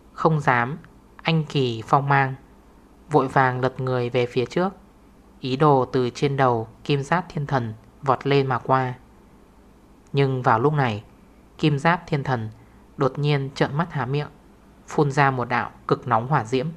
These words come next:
Đông Phương Thần thấy tình thế không ổn, lập tức nửa đường biến chiêu, nhanh chóng thối lui trốn thoát. Chính là Đông Phương Thần phản ứng cấp tốc,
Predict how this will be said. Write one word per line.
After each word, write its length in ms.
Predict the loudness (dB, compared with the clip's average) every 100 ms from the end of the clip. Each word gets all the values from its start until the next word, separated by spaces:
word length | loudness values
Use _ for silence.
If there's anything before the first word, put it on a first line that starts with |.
| -14 -20 -20 -20 -20 -20 -20 -20 -20 -20 _ -20 -20 -2
Đông 160 | 0 2
Phương 200 | 0 0
Thần 260 | -2 -2 -10 -18 -20 -16 -4
thấy 200 | -4 -2
tình 120 | -4 -4
thế 100 | -6
không 220 | -4 -2
ổn, 160 | -2 -4 -14 -20 -20 -20 -6
lập 160 | -6 -2
tức 180 | -4 -4 -12 -4
nửa 220 | -2 0
đường 260 | 0 0 0
biến 180 | -4 -2
chiêu, 360 | 0 0 0 -6 -20 -20 -20 -20 -20 -8
nhanh 200 | 0 0
chóng 360 | 2 0 0 -8 -8 2
thối 180 | 2
lui 300 | 4 2 0 0
trốn 160 | -4 0
thoát. 180 | -2 -4 -14 -20 _ _ -20 -20 -20 -20 _ -20 -20 -20 -20 -20 -12
Chính 240 | -4 -2 2
là 240 | 2 2
Đông 180 | 0 -2
Phương 180 | -2 -2
Thần 280 | -2 -4 -6
phản 220 | -4 -4
ứng 140 | -4 -6
cấp 160 | -6 -4
tốc, 200 | -6